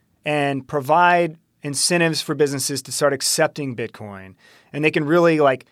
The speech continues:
hit the ground running with proof of work. They can go out and they can shake a business owner's hand, or they can shake a, a rancher's hand, a-, and so on, and actually, like, get this Bitcoin circular economy going.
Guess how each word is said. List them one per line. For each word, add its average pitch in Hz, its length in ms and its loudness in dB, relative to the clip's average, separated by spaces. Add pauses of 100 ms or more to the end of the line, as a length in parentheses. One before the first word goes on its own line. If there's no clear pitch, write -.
(300)
hit 202 240 0
the 180 80 2
ground 131 400 0
running 104 480 -10 (320)
with 120 180 -12
proof 208 340 -2
of 139 120 0
work. 101 500 -10 (320)
They 139 140 -6
can 139 120 -6
go 185 160 4
out 147 200 6
and 139 80 -2
they 135 80 -4
can 127 120 -6
shake 170 340 0
a 165 40 0
business 135 400 -2
owner's 135 320 2
hand, 120 600 -4 (280)
or 143 60 -6
they 147 80 2
can 139 140 0
shake 160 360 2
a, 151 240 4
a 143 120 0
rancher's 131 640 0
hand, 110 680 -8 (380)
a-, 135 40 -8
and 139 240 -6
so 180 280 4
on, 120 260 0
and 127 140 -4
actually, 139 360 0
like, 120 200 -4
get 139 180 0
this 135 160 -2
Bitcoin 123 380 -6
circular 117 360 -6
economy 107 380 -12
going. 95 300 -16